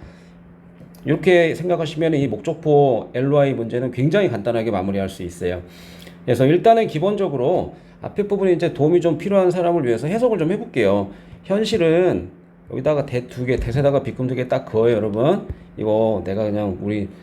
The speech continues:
학원에서도 수업할 때 자주 하는 얘기인데 영어 문장에 동사가 있고 그 다음에 대시 있고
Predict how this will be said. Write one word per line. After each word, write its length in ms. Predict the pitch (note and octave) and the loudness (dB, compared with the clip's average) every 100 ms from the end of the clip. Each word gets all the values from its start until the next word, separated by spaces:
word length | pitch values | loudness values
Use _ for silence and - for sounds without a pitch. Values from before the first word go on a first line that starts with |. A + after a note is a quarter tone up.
| - | -18
학원에서도 520 | - D#3 D3 B2+ A2 A2 | -6 0 2 0 -2 -6
수업할 300 | E3 D#3 C#3+ | -6 -6 -6
때 80 | |
자주 240 | A#2 A2 B2 | -6 -4 -2
하는 240 | E3+ E3+ | 0 2
얘기인데 540 | C#3 G#2+ A#2+ F3+ G#2 D2+ - - - - | 0 0 0 2 2 -2 -12 -18 -20 -10
영어 160 | A2+ C3+ | -2 0
문장에 420 | C#3 A#2 B2+ B2+ | 2 0 0 0
동사가 600 | B2 G#2+ A#2 B2 F3 F3+ | -2 -4 -2 -2 0 0
있고 760 | G#2 F2 - F#2 F#2 A2 E2 E2 - - - - - - - - | 0 -2 -4 -2 0 0 -2 -6 -14 -16 -20 -20 -20 -20 -20 -10
그 160 | A#2 | -4
다음에 320 | A2+ A2+ G#2+ G#2 | 0 0 0 -4
대시 500 | - A2 A#2+ - A#2 | -4 -2 0 0 0
있고 600 | G2 - G2+ C3 G#3+ | 0 -2 2 2 2